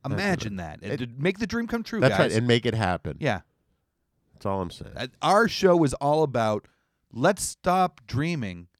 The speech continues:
Speaker 2: and start taking action.
Speaker 1: That's right.
Speaker 2: Starting now.
Speaker 1: Noel
Speaker 2: Starting
Speaker 1: and I
Speaker 2: here.
Speaker 1: are the dreamers.
Speaker 2: Yeah.
Speaker 1: And you guys are
Speaker 2: Uh,
Speaker 1: the actors.
Speaker 2: Yeah.
Speaker 1: In this little play we call life.
Speaker 2: Oh. <laughs> Your golden life.
Speaker 1: Uh-huh.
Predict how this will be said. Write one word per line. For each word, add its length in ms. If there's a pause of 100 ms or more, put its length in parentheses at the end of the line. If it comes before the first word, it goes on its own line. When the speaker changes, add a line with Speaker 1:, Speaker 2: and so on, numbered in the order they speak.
(220)
Speaker 2:
and 140
start 520
taking 520
action. 380
Speaker 1:
That's 260
right. 340 (180)
Speaker 2:
Starting 500
now. 260
Speaker 1:
Noel 100
Speaker 2:
Starting 360
Speaker 1:
and 80
I 220
Speaker 2:
here. 100
Speaker 1:
are 40
the 120
dreamers. 800
Speaker 2:
Yeah. 200 (300)
Speaker 1:
And 160
you 260
guys 440
are 40
Speaker 2:
Uh, 40
Speaker 1:
the 180
actors. 640
Speaker 2:
Yeah. 160 (1120)
Speaker 1:
In 100
this 200
little 180
play 340
we 120
call 280
life. 400
Speaker 2:
Oh. 680
<laughs> 1700
Your 220
golden 560
life. 440 (180)
Speaker 1:
Uh-huh. 420